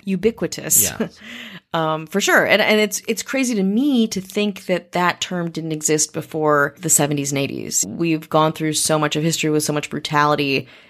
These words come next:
Speaker 1: and to not put that on it and to not have people specifically studying these types of patterns of behavior is wild. His work is so fascinating.
Speaker 2: I think it's really great that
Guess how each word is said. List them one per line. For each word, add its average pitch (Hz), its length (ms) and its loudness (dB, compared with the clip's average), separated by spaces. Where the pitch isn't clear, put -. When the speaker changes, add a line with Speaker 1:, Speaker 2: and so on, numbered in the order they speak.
Speaker 1:
and 147 280 -2
to 151 140 -4
not 143 400 2
put 156 300 -4
that 143 340 0
on 143 300 2
it 131 320 0
and 147 140 -4
to - 100 -8
not 143 180 0
have 143 340 -4
people 147 380 -2
specifically 156 540 -2
studying 147 680 0
these 160 240 0
types 147 360 -2
of - 240 -8
patterns 147 420 -4
of 139 80 -10
behavior 185 340 2
is 160 300 -4
wild. 160 760 2
His 180 180 -2
work 175 180 -2
is 165 80 -6
so 156 240 0
fascinating. - 680 -8
Speaker 2:
I 131 60 -4
think 143 140 0
it's - 200 -4
really 117 600 2
great 117 520 2
that 110 440 0